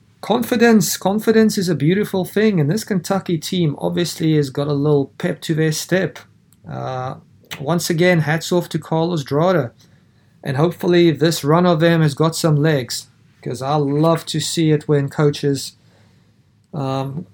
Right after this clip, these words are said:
can figure out a way how to get their teams over the hump. Okay, segment three, uh, conference breakdown, and tonight we're gonna do the Mountain West.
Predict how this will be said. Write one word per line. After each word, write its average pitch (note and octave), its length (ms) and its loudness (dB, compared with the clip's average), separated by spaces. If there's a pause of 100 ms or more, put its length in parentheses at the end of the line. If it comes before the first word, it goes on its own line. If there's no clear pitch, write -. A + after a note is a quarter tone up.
can D3 160 -2
figure D#3 420 2
out D3 180 2
a C#3+ 100 0
way D3 340 4
how C3+ 340 -6
to B2+ 140 -10
get C#3+ 300 -6
their C#3+ 160 0
teams C#3+ 420 -2
over C#3 280 -2
the C3+ 180 -2
hump. A#2 360 -8 (2000)
Okay, F3 240 0
segment G3 560 0
three, F3 460 -2 (500)
uh, - 280 -14
conference F3+ 520 -2
breakdown, D#3+ 540 -2
and C3+ 100 -6
tonight D3 460 -2
we're F#3 80 0
gonna D#3+ 220 2
do D3+ 180 4
the C#3+ 140 -2
Mountain C#3 600 -2
West. D3+ 460 2